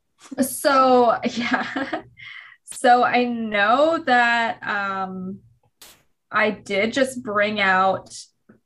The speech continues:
so there w-, okay. A long time ago, when I first started the shop, I had a bunch of Harry Potter themed stuff. And then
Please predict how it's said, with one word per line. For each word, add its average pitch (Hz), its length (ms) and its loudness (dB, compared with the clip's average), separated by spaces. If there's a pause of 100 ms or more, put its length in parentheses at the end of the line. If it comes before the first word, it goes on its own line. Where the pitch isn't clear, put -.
(200)
so 247 240 2
there 240 200 2
w-, - 180 -10 (320)
okay. - 260 -8 (1120)
A 254 80 2
long 320 300 4
time 254 280 2
ago, 226 300 4
when 220 100 2
I 208 80 -2
first 226 300 -4
started 294 360 -2
the 339 60 -6
shop, - 680 -2
I 247 40 0
had 262 320 0
a 427 120 -2
bunch 208 280 0
of 247 80 -2
Harry 208 380 -2
Potter 208 400 -2 (120)
themed 196 460 -10
stuff. - 640 -2 (800)
And 247 220 4
then 254 760 4